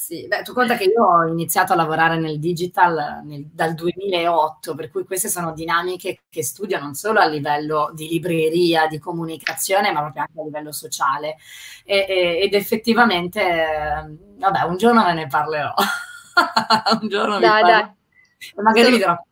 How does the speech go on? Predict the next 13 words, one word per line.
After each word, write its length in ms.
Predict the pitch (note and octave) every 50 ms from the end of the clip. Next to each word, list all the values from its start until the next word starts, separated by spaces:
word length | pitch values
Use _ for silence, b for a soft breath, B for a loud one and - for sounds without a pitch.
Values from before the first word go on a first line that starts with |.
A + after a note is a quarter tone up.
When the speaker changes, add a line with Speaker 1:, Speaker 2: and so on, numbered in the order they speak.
| _ _ -
Speaker 1:
il 60 | A3+
consiglio 680 | - C#4 C4+ C4 A3+ - - D4+ C4+ A#3 F#3+ F3 F3 E3
di 100 | E3 F#3+
alcuni, 720 | G3+ G3+ G3+ - - C#4 B3+ A#3 A3 G3+ F#3+ F3+ F3 - _ _
eh, 180 | F3+ E3+ E3
specialisti, 640 | C3+ - - F3 E3+ - F3+ G3+ G#3+ G3 - - D#3+
esperti 520 | C#3+ - - - G3 F3 E3 D#3+ - D#3+
che 100 | - -
hanno 120 | E3+ E3 D3+
dei 140 | C#3 D3+ C#3+
blog 420 | D3 F3 F#3 F#3 E3+ D3 C#3+ D#3
molto 360 | C#3+ D#3+ G3 G#3+ G3+ F#3 - E3+
interessanti 920 | E3+ E3+ F#3 F#3 G#3 G3+ - - G#3 F#3 F3+ F3+ F3+ F3+ A3+ A3 A3